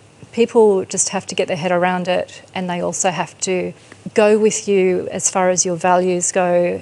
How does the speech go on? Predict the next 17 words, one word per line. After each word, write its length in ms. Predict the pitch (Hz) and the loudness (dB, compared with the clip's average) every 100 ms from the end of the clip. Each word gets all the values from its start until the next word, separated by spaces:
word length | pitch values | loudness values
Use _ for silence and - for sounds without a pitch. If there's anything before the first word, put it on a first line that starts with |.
| - 185 | -8 -6
Um, 260 | 175 175 | -6 -6
if, 220 | - - - | -6 -8 -10
if 180 | - - | -14 -12
you're 180 | 202 196 | -8 -6
the 80 | 170 | 0
business 360 | 226 208 202 | 2 2 2
owner, 220 | 208 202 196 | 2 0 0
then 220 | 190 185 | 0 -2
you 100 | 175 | -2
have 260 | 180 - - | -4 -4 -2
to 220 | 190 180 - - - | -2 -2 -6 -20 -4
instill 460 | 208 190 - 220 214 | -2 0 4 6 6
that 220 | 208 190 | 6 4
in 100 | 190 | 2
your 100 | 180 | -2
staff. 760 | 175 - 208 196 202 202 - - - - - - | -2 -2 0 0 -2 -6 -14 -20 -20 -20 -16 -6
Um, 420 | 185 175 170 | -4 -2 -6